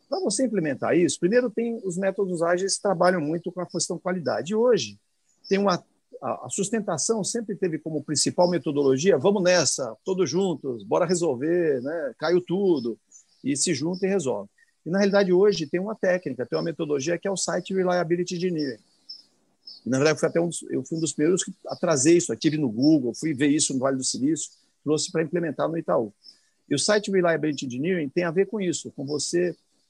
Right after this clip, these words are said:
zelar, ah, pelos sistemas que estão funcionando hoje, pensando genuinamente com carinho no cliente e trabalhar a qualidade na concepção. O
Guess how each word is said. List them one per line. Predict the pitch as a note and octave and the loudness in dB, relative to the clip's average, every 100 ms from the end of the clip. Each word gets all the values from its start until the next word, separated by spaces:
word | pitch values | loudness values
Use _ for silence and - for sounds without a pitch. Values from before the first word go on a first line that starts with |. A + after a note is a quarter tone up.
| _ | _
zelar, | A2+ C#3 D#3+ D#3 F#3 A#3+ A#3+ - - _ _ - - - | -4 0 2 2 0 -4 -8 -16 -20 _ _ -20 -20 0
ah, | A#2+ A#2 A2+ G#2+ - | 4 4 0 -4 -4
pelos | D#3 D3 | -4 -2
sistemas | D3+ C3+ G3+ G3+ F3 | -4 -2 0 0 -2
que | E3 | -4
estão | - E3+ C#3 | -4 -4 -4
funcionando | D#3+ - D3+ D3 C#3+ C3 | -8 -4 -2 -2 0 2
hoje, | C3+ B2 G2+ - | 4 2 -2 -2
pensando | D3+ B2+ - F3+ F#3+ D#3+ B2+ | 0 0 0 0 0 -2 0
genuinamente | E3+ G#3 G3+ F#3+ D3 D#3 D3 C#3 A#2+ - _ | 0 0 -2 -2 -2 -4 -4 -4 -6 -8 _
com | - C#3+ | -8 -6
carinho | C3 B2 C3 | -2 2 2
no | B2+ A#2+ | 2 2
cliente | B2+ E3 G#3 - _ E3+ | 2 2 0 -4 _ 4
e | F#3 C4+ - _ _ _ - - | 4 4 -2 _ _ _ -20 0
trabalhar | F3+ E3+ D3 D3+ | 2 4 2 2
a | E3 | 0
qualidade | F#3 E3+ D3 D3 D#3 | 0 0 2 0 0
na | D#3+ | -6
concepção. | D#3+ D#3 - F3+ - | -8 -4 -4 -4 -4
O | A2 | -6